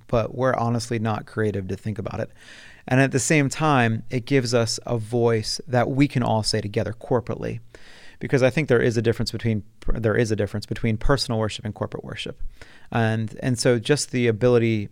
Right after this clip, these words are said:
um, in reconciliation also to come together, um, in corporate worship,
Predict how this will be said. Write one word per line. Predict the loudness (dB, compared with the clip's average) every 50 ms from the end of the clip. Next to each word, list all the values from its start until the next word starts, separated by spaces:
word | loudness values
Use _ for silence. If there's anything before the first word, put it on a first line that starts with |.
| -12 -8
um, | -6 -4 -2 -2 -4 -4 -6 -8 -12 -6 -2
in | 0 2 4
reconciliation | 4 2 0 0 -6 -2 0 0 0 0 -2 -4 -2
also | 0 0 2 2 0 -2 -4
to | -4 -4
come | -6 -4 -4 -4 -4 -2
together, | -4 -6 0 2 2 2 4 2 0 0 -4 -10 -20 -20 -20 -20 -20 -20 -20 -20 -20 -20 -20 -18 -8 -2
um, | 0 2 2 2 2 0 -2 -4 -2
in | 0 0 0 0
corporate | -2 -4 -2 0 0 0 0 -4 -6
worship, | -4 -6 -6 -6 -8 -8 -4